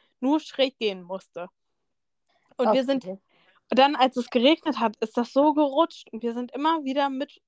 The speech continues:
Speaker 1: runtergerutscht. Und es war so Horror und ich hab gesagt, „Nee.“ Und jetzt Tipp hier an alle, die auch gerne wandern gehen, aber auch nicht so die krassen Wanderprofis sind wie ich.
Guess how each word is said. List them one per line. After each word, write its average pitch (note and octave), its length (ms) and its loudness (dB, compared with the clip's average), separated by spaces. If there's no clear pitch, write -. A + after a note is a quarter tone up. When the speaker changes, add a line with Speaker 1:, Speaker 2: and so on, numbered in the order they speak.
Speaker 1:
runtergerutscht. B3 920 -6
Und A#3 100 -6
es A3+ 140 -12
war B3+ 120 -6
so C4 200 -4
Horror A#3 360 -4
und A3+ 120 -16
ich - 80 -16
hab A3 80 -16
gesagt, G#3 260 -18
„Nee.“ G3+ 260 -8
Und A#3 120 -4
jetzt D4 320 0
Tipp E4+ 160 -6
hier C4+ 200 -2
an A#3 120 -6
alle, E4 380 0
die A#3+ 320 -12
auch C4+ 180 -4
gerne B3 280 -8
wandern C4 320 -8
gehen, B3 180 -12
aber G#3 220 -10
auch A#3+ 60 -8
nicht B3 160 -12
so A#3 80 -14
die G#3 100 -16
krassen A3 380 -2
Wanderprofis A3 680 -4
sind G#3 240 -10
wie F#3 180 -6
ich. - 160 -2